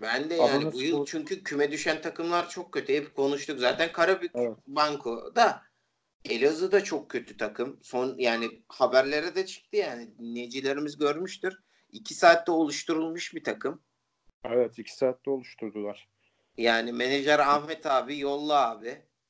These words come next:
Speaker 1: Menajer Mehmet abi yolla abi.
Speaker 2: Sol
Speaker 1: Hani
Speaker 2: bek.
Speaker 1: böyle oluşturulmuş bir takım.
Speaker 2: Aynen.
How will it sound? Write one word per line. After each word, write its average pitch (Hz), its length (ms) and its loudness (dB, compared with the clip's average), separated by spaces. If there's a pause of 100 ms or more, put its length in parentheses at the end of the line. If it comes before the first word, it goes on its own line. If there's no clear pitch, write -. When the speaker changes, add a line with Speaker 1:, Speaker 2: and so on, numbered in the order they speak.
(200)
Speaker 1:
Menajer 147 540 0
Mehmet 160 360 -10
abi 135 320 -4
yolla 143 500 -2
abi. 113 300 -10
Speaker 2:
Sol 147 140 10
Speaker 1:
Hani 151 160 8
Speaker 2:
bek. 165 120 8
Speaker 1:
böyle 175 200 -2
oluşturulmuş 156 800 -10
bir 131 100 -20
takım. 127 320 -10
Speaker 2:
Aynen. 113 140 -16